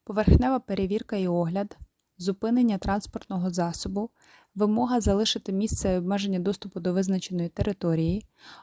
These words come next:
обмеження пересування особи, транспортного засобу або фактичного володіння річчю, проникнення до житла чи іншого володіння особи, перевірка дотримання вимог до віль-, дозвільної системи органів внутрішніх справ,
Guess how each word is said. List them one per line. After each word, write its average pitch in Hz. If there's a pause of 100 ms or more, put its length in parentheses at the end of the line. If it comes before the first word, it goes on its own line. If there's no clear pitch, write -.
(120)
обмеження 233
пересування 202
особи, 180 (120)
транспортного 196
засобу 175
або 190
фактичного 208
володіння 180
річчю, 170 (720)
проникнення 240
до 214
житла 185
чи -
іншого 202
володіння 180
особи, 175 (760)
перевірка 196
дотримання 196
вимог 175
до 185
віль-, 196
дозвільної 185
системи 180
органів 175
внутрішніх 170
справ, 170